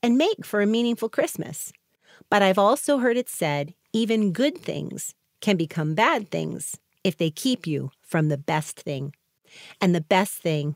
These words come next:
is Jesus. Perhaps this would be a good time for all of us to take a collective deep breath <sighs> and just pause for a few moments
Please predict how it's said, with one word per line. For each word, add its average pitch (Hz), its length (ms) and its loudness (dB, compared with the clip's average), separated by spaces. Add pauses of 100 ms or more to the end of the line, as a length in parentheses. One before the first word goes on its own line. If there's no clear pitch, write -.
(120)
is 160 240 -4
Jesus. 151 640 -6 (960)
Perhaps 277 460 2
this 226 240 0
would 277 120 -2
be 285 120 4
a 294 60 2
good 233 220 2
time 160 380 -2
for - 220 -4
all 180 220 4
of 262 140 2
us 165 320 0
to 196 140 -2
take - 240 -2
a 156 80 0
collective 185 880 -2
deep 208 280 -2
breath 285 560 0 (1120)
<sighs> - 1600 -12
and 190 140 2
just 214 260 -4
pause 165 400 -4
for 180 140 -2
a 175 60 0
few 180 280 0
moments 160 680 -4